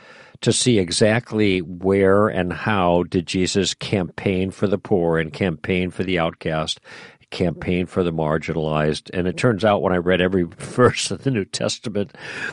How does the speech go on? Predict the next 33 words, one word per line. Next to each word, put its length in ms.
he 120
never 300
did 180
it, 100
one, 200
or 180
the 100
Gospels 540
in 60
this 180
case, 320
he 120
never 220
did 200
it 80
a 60
single 320
time, 380
not 360
a 100
single 420
time. 440
So 160
now 280
I 100
have 260
confidence 640
in 120
my 140
view 320
that 180
my 140
view 580